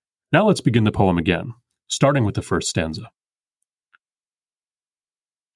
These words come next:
"Why hast thou nothing in thy face? Thou idol of the human race, thou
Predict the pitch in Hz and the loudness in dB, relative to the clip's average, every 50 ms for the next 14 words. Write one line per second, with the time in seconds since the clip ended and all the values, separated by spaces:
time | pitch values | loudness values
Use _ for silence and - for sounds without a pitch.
0 | _ _ _ _ _ _ _ _ _ _ _ _ _ _ _ _ _ _ _ _ | _ _ _ _ _ _ _ _ _ _ _ _ _ _ _ _ _ _ _ _
1 | - 107 123 185 202 175 - - 180 160 - - - - 127 127 120 113 107 120 | -2 2 2 4 2 2 2 2 0 2 0 -2 0 2 2 4 4 2 2 0
2 | 127 - - 85 80 80 78 87 85 - 95 95 92 90 92 90 - - - 101 | 0 0 -2 -4 -4 -4 -8 -12 -8 -8 -8 -6 -4 -6 -6 -8 -8 -8 -6 -6
3 | 101 - - - - - - - _ _ _ _ _ _ _ _ _ _ _ _ | -6 -6 -8 -8 -8 -10 -10 -12 _ _ _ _ _ _ _ _ _ _ _ _
4 | _ _ _ _ _ _ _ _ - - 107 113 120 117 113 - - _ - 104 | _ _ _ _ _ _ _ _ -2 0 2 4 4 4 2 0 -2 _ 0 2
5 | 127 131 - 98 76 78 90 98 101 104 - 127 - - - 104 92 95 92 87 | 2 4 4 2 -2 -4 -10 -14 -14 -12 -14 -14 -10 -2 -2 0 0 0 -2 -2
6 | 85 87 90 90 - - - - - - - _ _ _ _ _ _ _ _ - | -4 -4 -4 -6 -6 -8 -8 -6 -6 -8 -10 _ _ _ _ _ _ _ _ -2
7 | 131 113 113 | 0 0 0